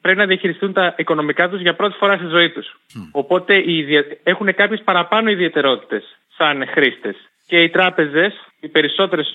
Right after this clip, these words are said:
Speaker 1: στο, σε παγκόσμιο επίπεδο, δεν έχουν αρκετές υπηρεσίες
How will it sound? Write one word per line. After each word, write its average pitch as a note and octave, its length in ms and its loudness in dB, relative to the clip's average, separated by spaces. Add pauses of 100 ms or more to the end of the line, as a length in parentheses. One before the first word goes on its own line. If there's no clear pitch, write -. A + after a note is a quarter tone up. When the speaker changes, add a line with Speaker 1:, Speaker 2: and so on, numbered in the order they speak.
Speaker 1:
στο, - 180 -6
σε C3+ 120 -4
παγκόσμιο E3+ 420 0
επίπεδο, D#3 560 -2 (260)
δεν B3+ 320 2
έχουν A#3 240 2
αρκετές F3+ 540 2
υπηρεσίες D3 800 2